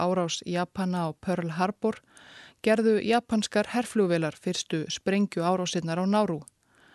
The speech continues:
Eyjan var komin á vald Japana nokkrum vikum síðar eftir að Ástralar hörfuðu þaðan. Japanar fóru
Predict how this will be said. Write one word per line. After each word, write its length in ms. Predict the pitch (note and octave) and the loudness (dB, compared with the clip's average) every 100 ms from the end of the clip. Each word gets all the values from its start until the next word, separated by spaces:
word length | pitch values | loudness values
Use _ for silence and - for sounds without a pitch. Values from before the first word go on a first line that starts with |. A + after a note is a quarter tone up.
| - _ - | -20 _ -2
Eyjan 400 | F3+ F3+ E3+ - | 0 0 -2 -4
var 160 | E3+ | -6
komin 260 | - F3 F3 | -2 0 0
á 80 | E3+ | 0
vald 240 | F3+ G#3+ - | 2 2 0
Japana 580 | - G3 G#3 - G3 G3 F#3 | -2 0 0 0 0 0 0
nokkrum 400 | G3 F#3 F#3+ F#3+ | -4 -2 -2 0
vikum 320 | G3+ G3 F#3 | 0 0 -2
síðar 320 | - G#3 D3+ - _ _ | 0 0 0 -4 _ _
eftir 240 | E3+ - D#3+ | -10 -6 -2
að 80 | - | 0
Ástralar 480 | F#3 - E3+ D#3+ D#3+ - | -2 -2 -4 -2 -4 -4
hörfuðu 400 | F3 G#3+ F#3+ E3+ | -2 2 2 2
þaðan. 300 | E3+ D#3+ D#3 _ _ _ _ _ _ _ _ _ _ _ _ _ _ - - _ | -2 -4 -8 _ _ _ _ _ _ _ _ _ _ _ _ _ _ -20 -20 _
Japanar 540 | G#3+ A#3 B3+ B3 A#3+ - | 0 2 4 4 2 -2
fóru 460 | - A3+ A3+ A3 | 0 2 4 2